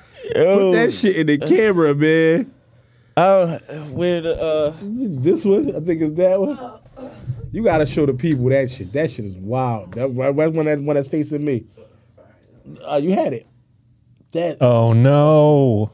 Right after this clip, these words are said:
Speaker 2: <laughs> that is wild, man.
Speaker 1: Look at this.
Speaker 2: Yeah, man. Doctor Martin Luther King. <laughs> What? Doctor Martin Luther King ain't died for that, man.
Speaker 1: So, that's usually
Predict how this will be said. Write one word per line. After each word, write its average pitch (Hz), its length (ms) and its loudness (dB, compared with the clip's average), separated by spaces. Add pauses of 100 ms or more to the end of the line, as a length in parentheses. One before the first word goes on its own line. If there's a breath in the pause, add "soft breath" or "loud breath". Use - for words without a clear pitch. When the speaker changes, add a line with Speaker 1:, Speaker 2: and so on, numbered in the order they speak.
Speaker 2:
<laughs> - 120 -20
that 240 1500 -4
is 165 360 0
wild, 127 680 0
man. 139 400 2 (400 soft breath)
Speaker 1:
Look 156 160 -18
at 135 80 -16 (100)
this. 113 140 -20 (220)
Speaker 2:
Yeah, 135 340 0
man. 127 420 -4 (200)
Doctor 180 260 -2
Martin 185 320 2
Luther 175 240 -4
King. 226 600 0
<laughs> 180 120 -4
What? 311 420 -2 (520 loud breath)
Doctor 285 300 0
Martin 262 340 2
Luther 220 160 -4
King 233 220 2
ain't 185 200 2
died 180 320 2
for 135 80 0
that, 156 320 0
man. 123 400 2 (2250 loud breath)
Speaker 1:
So, 127 500 -12 (880 loud breath)
that's 165 180 -18
usually 151 540 -14